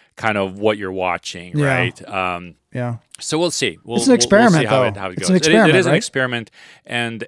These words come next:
Speaker 1: and good on them, because as, as you and I talked about this, Mike, but, you know, in Europe, there's a very established sort of long-standing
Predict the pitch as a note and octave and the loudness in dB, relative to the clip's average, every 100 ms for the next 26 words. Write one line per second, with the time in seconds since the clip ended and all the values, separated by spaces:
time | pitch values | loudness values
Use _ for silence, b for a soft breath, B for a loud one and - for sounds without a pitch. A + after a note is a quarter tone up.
0 | - C3 C3 C3+ B2 A3+ A3 G#3+ E3+ A2 | -4 -4 -4 -10 -6 -2 -2 0 0 0
1 | A2+ C3 A#2 B2 G#2+ G#2 C3 A#2 D#3 D3 | -2 -4 -4 -4 -6 -10 -8 -6 -4 -4
2 | C3 - A#2+ B2+ G#2 G2+ - A2 G#2+ - | -6 -8 -12 -8 -8 -8 -12 -8 -6 -4
3 | G2+ b b - C3+ C3 B2 C#3+ F3 C3 | -6 b b -8 -6 -4 0 2 4 4
4 | B2 A2+ A2+ A#2+ A#2+ A2 - - A#2 A#2 | 0 -4 -4 -2 0 -2 -4 -4 -2 -2
5 | A2+ G#2+ - - A2+ G#2 G2+ A2 A2+ A2+ | -2 -4 -6 -8 -6 -6 -2 -2 0 -2
6 | A2 G#2 - - G#2+ G#2 G#2 G#2 G2 F#2+ | -6 -10 -10 -8 -4 -4 -4 -6 -6 -8
7 | F#2 | -12